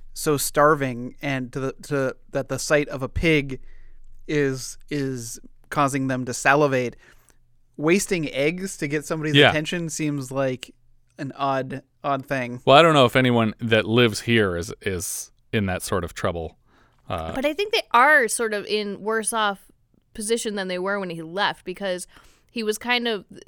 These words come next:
Speaker 3: taken aback that his mother was working.
Speaker 2: Yeah, that's
Speaker 3: Like, that
Speaker 2: true.
Speaker 3: was, that was, like, shocking to him.
Speaker 2: It's kinda like a later season Downton Abbey situation where they're just like,
Speaker 3: <laughs>
Speaker 2: "Oh, we made a bunch of terrible decisions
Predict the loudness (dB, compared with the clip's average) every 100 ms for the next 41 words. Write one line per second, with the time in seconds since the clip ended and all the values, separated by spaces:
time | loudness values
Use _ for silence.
0 | -20 -12 -6 -4 -4 2 2 2 -4 -6
1 | -8 -6 -4 -4 -6 -8 -10 -14 -8 -8
2 | -8 -12 _ 6 8 8 6 4 4 4
3 | 0 -2 -6 -4 -4 -2 -6 -4 -4 -4
4 | -8 -6 -8 -8 -14 -10 -8 -6 -4 2
5 | 6 8 8 6 4 4 4 2 0 -4
6 | -4 -4 -4 -4 -8 -6 -6 -6 -8 -6
7 | -6 -6 -6 -6 -6 -4 -4 -6 -6 -6
8 | -6 -4 -4 -4 -4 -2 -2 -4 -6 -2
9 | -2 -2 -6 -4 -2 -2 -4 -6 -4 -4
10 | -6 -8 -8 -8